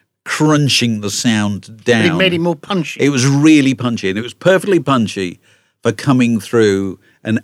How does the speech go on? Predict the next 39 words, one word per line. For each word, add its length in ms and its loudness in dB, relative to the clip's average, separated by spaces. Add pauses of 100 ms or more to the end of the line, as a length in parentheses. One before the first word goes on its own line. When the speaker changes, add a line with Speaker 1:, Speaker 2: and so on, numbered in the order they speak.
Speaker 1:
A 260 2
M 260 0
radio, 880 0 (300)
which, 220 -10
don't 200 4
forget, 400 -2
is 140 0
how 200 0
most 320 0
people 340 -2
heard 320 -4
it, 320 -8 (340)
or 240 4
on 100 4
a 40 2
jukebox, 960 -4 (340)
or, 360 2
or 180 0
on 300 0
a 60 0
mono 460 4
record 560 0
player. 360 -8
You 140 0
know, 160 4
so 180 2
at 80 4
every 300 2
stage 800 -2 (500)
in 240 0
the 340 2
evolution 540 0
of 140 -6
recorded 560 -2
sound, 500 -2
people 280 -4
are 40 0
making 520 0
records 800 -4